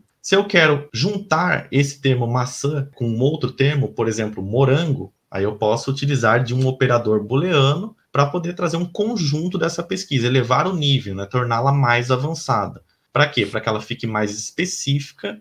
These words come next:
e eu consiga uma informação mais precisa nos resultados. Então, por exemplo, estou procurando maçã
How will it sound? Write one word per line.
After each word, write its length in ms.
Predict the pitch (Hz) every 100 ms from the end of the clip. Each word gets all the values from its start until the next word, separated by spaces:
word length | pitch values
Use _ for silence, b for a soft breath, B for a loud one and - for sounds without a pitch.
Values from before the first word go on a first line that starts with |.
| -
e 200 | 120 127
eu 160 | 143
consiga 680 | 143 165 - - 160 170 170
uma 180 | 139 147
informação 560 | 147 147 143 139 156 160
mais 220 | 151 -
precisa 680 | 160 185 - - 147 151 160
nos 180 | 160
resultados. 880 | 139 143 160 - 110 92 - - - _ _
Então, 220 | - 135 139
por 180 | 151
exemplo, 220 | 147 110 -
estou 260 | 135 139
procurando 500 | 139 139 139 135 139 -
maçã 560 | 131 139 - 170 196